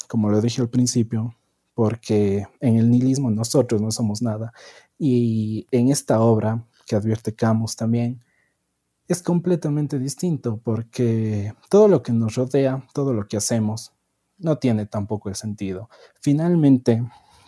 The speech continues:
ya en la última corriente literaria que quería hablar, también existe el funcionalismo,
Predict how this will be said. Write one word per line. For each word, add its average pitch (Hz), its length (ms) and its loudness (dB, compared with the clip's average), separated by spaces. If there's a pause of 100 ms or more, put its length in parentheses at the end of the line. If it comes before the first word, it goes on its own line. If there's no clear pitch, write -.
(460)
ya 123 280 6
en 113 100 6
la 104 140 4
última 110 800 4 (220)
corriente 123 640 2 (240)
literaria 110 680 0 (520)
que 143 160 0
quería 143 260 4
hablar, 127 260 0 (540)
también 151 380 0
existe 120 840 -4
el 107 120 -2
funcionalismo, 123 920 -2